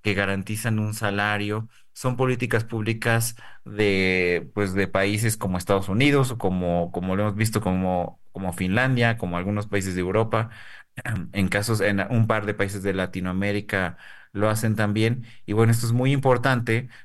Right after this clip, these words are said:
porque cuando se habla de apoyos, eh, a la sociedad, creo estos son de los apoyos que más, que más favorecen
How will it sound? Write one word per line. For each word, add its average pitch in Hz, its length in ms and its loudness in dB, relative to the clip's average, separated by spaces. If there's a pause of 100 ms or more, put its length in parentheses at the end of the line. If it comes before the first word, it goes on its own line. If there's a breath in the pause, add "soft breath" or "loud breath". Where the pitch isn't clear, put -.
(120)
porque 98 280 -2
cuando 98 360 2
se 107 160 2
habla 110 260 4
de 107 80 4
apoyos, 110 680 0 (340 loud breath)
eh, 90 640 2 (180)
a 101 120 0
la 95 120 0
sociedad, 101 680 0 (380 loud breath)
creo 117 160 2
estos 117 280 0
son 110 140 2
de 110 80 4
los 107 180 2
apoyos 104 460 0
que 98 140 0
más, 104 560 2
que 104 120 0
más 107 260 0
favorecen 104 760 2